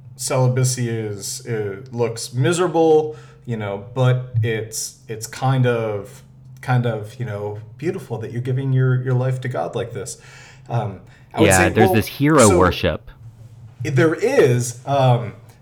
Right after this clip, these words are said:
Speaker 1: and, but at least I've, I've found that there's n-, because you've got this tension of, like, you know, but you're also really broken, they don't quite know how to elevate the individuals there. Because, like, what I would always say is, "Well,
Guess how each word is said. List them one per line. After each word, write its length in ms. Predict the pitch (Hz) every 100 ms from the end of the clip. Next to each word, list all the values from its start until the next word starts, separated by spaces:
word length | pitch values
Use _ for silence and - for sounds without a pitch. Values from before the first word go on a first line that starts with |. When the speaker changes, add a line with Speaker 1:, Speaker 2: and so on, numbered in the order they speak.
| - - - - 135 - - _
Speaker 1:
and, 320 | 156 151 143
but 180 | 139 151
at 140 | 147 147
least 420 | 226 - - - _ - _ 127
I've, 320 | 127 120 -
I've 220 | 123 123
found 480 | - 123 117 113 110
that 240 | 107 107 - _ 120
there's 500 | - 117 107 101 -
n-, 400 | 131 113 113 113 -
because 420 | 131 123 - 170
you've 140 | 170 131
got 160 | 131
this 140 | 131 120
tension 420 | - 151 131 127
of, 360 | 113 104 98 -
like, 420 | 107 98 - -
you 60 |
know, 160 | 127 107 107
but 140 | 110 123
you're 100 | 123
also 220 | - 202
really 200 | 190 190
broken, 540 | 175 196 - 143 127 127 - -
they 140 | 143
don't 240 | 143 160
quite 280 | 127 151 160
know 120 | 139
how 240 | 123 131 120
to 260 | 113 98 - -
elevate 800 | 135 185 185 135 113 95 95 - _ _ _ -
the 220 | 131 131
individuals 800 | 131 131 127 143 127 120 95 92
there. 340 | - 107 92 -
Because, 260 | 135 131 127
like, 180 | 131 127
what 120 | 151
I 80 | 196
would 100 | 202
always 580 | 139 127 120 - -
say 160 | - 139
is, 120 | 127
"Well, 260 | 127 131